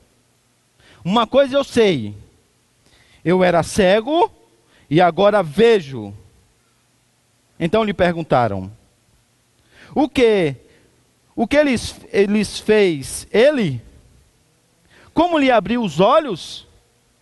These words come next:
Ele respondeu: "Eu já lhes disse, e vocês não me deram ouvido. Por que querem ouvir outra vez? Acaso vocês também querem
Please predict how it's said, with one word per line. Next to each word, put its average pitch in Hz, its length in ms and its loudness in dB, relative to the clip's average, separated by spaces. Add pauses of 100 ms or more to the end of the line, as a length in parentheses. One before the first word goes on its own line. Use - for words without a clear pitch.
(440)
Ele 220 180 2
respondeu: 196 760 -2 (340)
"Eu 277 140 2
já 285 180 0
lhes 359 240 -2
disse, 269 560 -2 (480)
e 233 80 0
vocês 277 500 0
não 302 140 -2
me 359 140 -2
deram 285 400 2
ouvido. 170 640 -2 (500)
Por 311 160 -2
que 349 140 -2
querem 285 320 2
ouvir 233 300 0
outra 226 320 2
vez? 170 720 -2 (720)
Acaso 269 520 0
vocês 233 380 0
também 214 320 -2
querem 196 400 -2